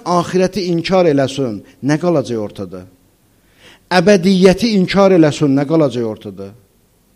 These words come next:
İnsan olacaq altmış, yetmiş illik, yeyən, içən,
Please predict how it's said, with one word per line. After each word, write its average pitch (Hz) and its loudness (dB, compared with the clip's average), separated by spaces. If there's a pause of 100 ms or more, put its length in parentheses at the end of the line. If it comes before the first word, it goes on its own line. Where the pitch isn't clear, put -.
İnsan 170 -2
olacaq 156 -2
altmış, 151 -4
yetmiş 147 -6
illik, 156 -4 (640)
yeyən, 160 0
içən, 143 -8